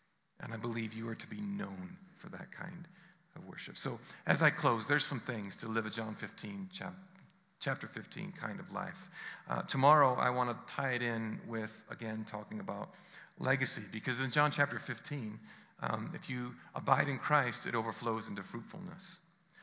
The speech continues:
which can be stewarded to have a legacy, which I firmly believe God has for us as individuals, as families, and as churches. And legacies are things that are handed down from one generation to the next, or from one person or group to another,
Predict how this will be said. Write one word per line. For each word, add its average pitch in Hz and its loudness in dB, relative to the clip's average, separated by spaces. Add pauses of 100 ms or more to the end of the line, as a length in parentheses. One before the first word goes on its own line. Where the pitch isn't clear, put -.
(160)
which 117 -2
can 135 2
be 123 0
stewarded 104 2 (1500)
to - -10
have 98 0
a 95 -2
legacy, 98 0 (420)
which - -2
I 120 2
firmly 123 0
believe 107 -6
God 104 -6
has 104 -4
for - -8
us 107 -8
as 101 -6
individuals, 117 -4
as - -10
families, 110 -4 (460)
and 113 -4
as 107 -2
churches. - -6 (240)
And 117 -6
legacies 123 -2
are 104 -6
things 113 -4
that 107 -4
are 101 -4
handed 110 0
down 110 -2
from 101 -8
one 107 -2
generation 110 0
to 123 0
the 123 -2
next, 107 -2 (300)
or - -4
from 117 -2
one 113 4
person 127 0
or 110 -2
group 120 -4
to 113 -2
another, 104 -2